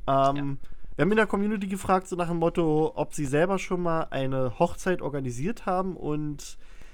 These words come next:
Speaker 1: da irgendwie so Harry Potter Elemente drin hatten. Also ob's, es ist jetzt egal, ob's eine rein thematische Harry Potter Hochzeit war oder nur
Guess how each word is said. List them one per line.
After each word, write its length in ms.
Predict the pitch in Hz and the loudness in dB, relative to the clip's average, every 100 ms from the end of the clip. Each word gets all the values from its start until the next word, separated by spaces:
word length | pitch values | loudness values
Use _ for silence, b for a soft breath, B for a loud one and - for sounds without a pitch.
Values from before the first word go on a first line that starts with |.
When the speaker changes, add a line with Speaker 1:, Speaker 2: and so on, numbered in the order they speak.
| b - | b 0
Speaker 1:
da 520 | 143 135 135 135 143 - | 6 8 10 8 6 2
irgendwie 480 | 156 165 202 180 165 | 4 4 2 -2 -6
so 200 | 147 139 | -2 0
Harry 260 | 139 139 127 | 0 -2 2
Potter 360 | - 190 165 | 2 4 0
Elemente 440 | 139 123 123 123 117 | 0 0 2 0 -2
drin 200 | 120 120 | -2 -2
hatten. 180 | - 113 | -2 -4
Also 200 | 113 - | -6 -8
ob's, 280 | - - - | -8 -10 -10
es 160 | 110 | -10
ist 140 | 107 135 | -6 -4
jetzt 160 | 135 | -4
egal, 180 | 123 131 | -2 -2
ob's 200 | 131 131 | -2 -6
eine 140 | 135 117 | -6 -4
rein 240 | 127 151 | -2 -2
thematische 520 | - 135 135 190 196 | -4 -2 0 0 0
Harry 200 | 180 185 | 0 0
Potter 320 | 190 190 180 175 | 0 -2 0 -2
Hochzeit 360 | 175 170 160 | -2 -6 -2
war 140 | 147 131 | -2 0
oder 180 | 135 | -2
nur 360 | 131 143 165 | -4 -4 -4